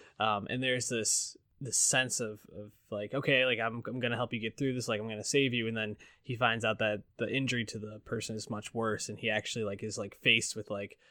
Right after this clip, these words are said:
this thing that he feels responsible for in a lot of ways. And then, then he refuses to wear his, his uniform ever again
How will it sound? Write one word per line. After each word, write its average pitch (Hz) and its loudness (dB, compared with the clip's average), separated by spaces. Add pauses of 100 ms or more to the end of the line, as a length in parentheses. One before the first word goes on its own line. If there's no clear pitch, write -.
(200)
this - 0
thing 123 0
that 107 0
he 147 0
feels 120 -2
responsible 156 2
for 143 6
in 135 4
a 135 2
lot 131 8
of 127 6
ways. 123 4
And 104 -6 (360)
then, 127 2
then 139 6
he 147 6
refuses 120 0
to 120 -2
wear 107 4
his, 104 -4
his 110 -6
uniform 117 0
ever 82 -8
again - -10